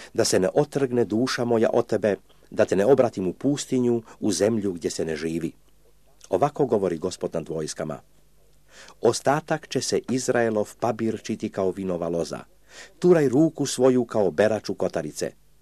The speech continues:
Kome ću govoriti i svjedočiti da čuje? Gle, uho im je neobrezano, te ne mogu čuti. Gle, riječ je Gospodnja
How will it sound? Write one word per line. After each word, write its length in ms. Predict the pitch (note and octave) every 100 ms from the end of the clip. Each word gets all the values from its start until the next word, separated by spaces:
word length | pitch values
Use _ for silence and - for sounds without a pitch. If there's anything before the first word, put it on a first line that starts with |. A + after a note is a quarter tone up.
| _ _ _ -
Kome 260 | G3 F3
ću 160 | C#3+ B2
govoriti 460 | G#2+ A2 A2+ A2 A2
i 100 | F2+
svjedočiti 640 | - A2 G2 - F#2 F2+
da 120 | E2
čuje? 340 | - G2 D2+ - _ _ - - - - -
Gle, 260 | D#3 F3+ - _ _
uho 300 | D#3 D#3 C#3+
im 160 | C3 A#2
je 120 | G2+
neobrezano, 840 | G2 C3+ C3+ C#3 A#2+ B2+ A#2+ A#2 - -
te 120 | G2+
ne 120 | G#2
mogu 260 | G2 C#2 C#2+
čuti. 380 | D#2 C#2+ - - _ _ _ _ -
Gle, 200 | C3 C#3+
riječ 440 | A#2 C#3+ D#3 -
je 100 | C3+
Gospodnja 840 | G2 A2+ B2+ - A#2+ A#2 A#2+ A2+